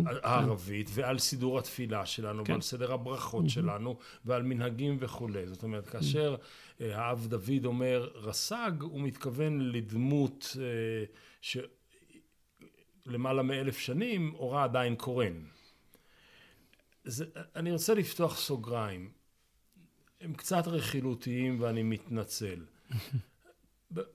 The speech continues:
Speaker 1: שנינו בנים למש-, למשפחות יקיות, זאת אומרת, אה, אה, הוריך נמלטו מגרמניה לדרום אפריקה, אבא נמלט מגרמניה לישראל בשלושים ותשע.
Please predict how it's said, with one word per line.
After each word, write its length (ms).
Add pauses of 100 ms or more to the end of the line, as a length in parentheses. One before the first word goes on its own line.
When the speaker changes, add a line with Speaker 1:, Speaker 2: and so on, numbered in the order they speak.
(140)
Speaker 1:
שנינו 460
בנים 300
למש-, 340
למשפחות 720
יקיות, 800 (220)
זאת 260
אומרת, 520
אה, 60
אה, 580 (120)
הוריך 360
נמלטו 500
מגרמניה 800
לדרום 380
אפריקה, 680
אבא 160
נמלט 520
מגרמניה 1080
לישראל 720
בשלושים 560
ותשע. 520